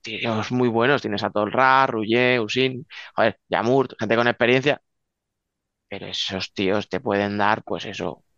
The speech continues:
un puesto doce o trece. El problema es que primero se les exigía estar entre los ocho primeros, se echó al entrenador y ahora estás en descenso. Y estás en descenso, hostias,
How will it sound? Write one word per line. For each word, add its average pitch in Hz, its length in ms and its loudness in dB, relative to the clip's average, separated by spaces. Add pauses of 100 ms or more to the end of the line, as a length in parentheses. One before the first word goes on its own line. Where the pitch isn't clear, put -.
(140)
un 101 120 -10
puesto 104 300 -2
doce 107 220 0
o 104 60 0
trece. 101 460 -4
El 110 120 -4
problema 107 400 2
es 123 140 -2 (580)
que 117 220 4
primero 131 380 2
se 120 100 0
les 110 140 -2
exigía 113 480 0
estar 127 180 0
entre 123 180 0
los 120 80 0
ocho 127 140 -4
primeros, 139 520 2 (1300)
se - 160 -8
echó 113 140 -2
al 113 60 4
entrenador 120 560 2 (300)
y 123 120 2
ahora 107 280 4
estás 113 220 -6
en 131 80 -6
descenso. 110 520 -4 (440)
Y 107 80 -2
estás 104 220 -4
en 110 80 -2
descenso, 117 640 0 (560)
hostias, - 400 -4